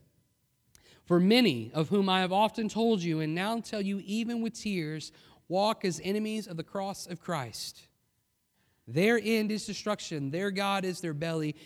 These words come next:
and they glory in their shame with minds set on earthly things." You've heard me say it through our First John study. You've heard me say it in this series.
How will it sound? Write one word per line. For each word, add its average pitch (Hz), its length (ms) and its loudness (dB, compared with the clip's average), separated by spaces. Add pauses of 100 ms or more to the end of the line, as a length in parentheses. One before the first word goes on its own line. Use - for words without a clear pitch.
(120)
and 147 160 0
they 143 120 0
glory 190 560 0
in 175 280 -6
their 160 140 -4
shame 180 420 -6
with 135 180 -6
minds 170 380 -6
set 156 260 -12
on 135 220 -10
earthly 147 480 -8 (340)
things." 120 360 -10
You've 175 120 -8
heard 190 220 -10
me 180 80 -6
say 175 280 -8
it 165 120 -12
through 147 140 -6
our 117 100 -6
First 117 340 -10
John 175 380 -6
study. 196 460 -10 (720)
You've 131 120 -16
heard 160 120 -4
me 170 80 -4
say 170 260 -8
it 165 80 -10
in 175 180 -6
this 170 140 -6
series. 139 720 -6